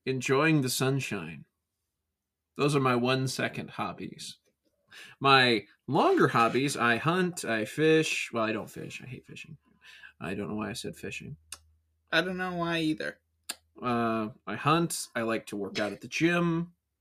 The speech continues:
Speaker 1: Um, let's see. I sing,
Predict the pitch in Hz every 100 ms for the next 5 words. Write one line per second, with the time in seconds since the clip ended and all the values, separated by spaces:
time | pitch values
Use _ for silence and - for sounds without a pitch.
0 | _ _ _ _ _ - 107 107 107 107
1 | 104 135 _ _ _ _ _ _ _ _
2 | _ - - - - - - _ 147 131
3 | - 131 120 117 113 117 _ _ _ _
4 | _ _ _ - - 117 - - 214 139
5 | 120 160